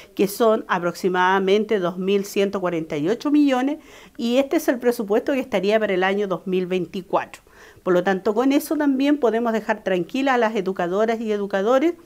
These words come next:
durante el año dos mil veinticuatro en las diversas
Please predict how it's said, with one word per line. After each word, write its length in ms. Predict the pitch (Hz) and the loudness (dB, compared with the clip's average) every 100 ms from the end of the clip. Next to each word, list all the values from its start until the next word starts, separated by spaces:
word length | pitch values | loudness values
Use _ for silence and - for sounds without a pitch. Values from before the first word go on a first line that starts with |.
| - _ - | -20 _ -4
durante 460 | 196 208 214 214 | 2 2 2 0
el 60 | 214 | 0
año 220 | 202 202 | 2 2
dos 120 | 196 | -2
mil 140 | 196 185 | -2 -4
veinticuatro 680 | 170 151 160 254 285 285 | -4 -6 -4 0 0 0
en 100 | 294 | -4
las 200 | 226 196 | 0 -2
diversas 480 | 196 185 208 202 214 | 0 -2 -2 -2 -6